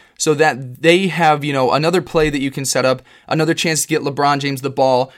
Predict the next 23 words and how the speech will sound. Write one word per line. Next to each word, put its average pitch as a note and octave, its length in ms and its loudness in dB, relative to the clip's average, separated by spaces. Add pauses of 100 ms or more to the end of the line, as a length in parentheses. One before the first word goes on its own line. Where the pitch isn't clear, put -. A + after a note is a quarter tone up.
(100)
the, C#3 180 -4
you C3+ 140 -6
know, B2+ 120 -2
one C#3+ 180 -4
of C#3 60 -4
the C#3 80 -2
greatest D3 360 -2
guy, D3 140 2
the C#3+ 140 -6
greatest D#3+ 340 -2
player D3 180 -2
in C3 80 -2
basketball B2 440 0
right A#2+ 120 -2
now, A#2+ 120 0
give C#3+ 220 -6
him E3 180 -2
an D3+ 80 -2
opportunity C3 520 -2
to A#2+ 80 -4
win B2+ 280 -6
the C#3+ 80 -6
game A#2+ 340 -4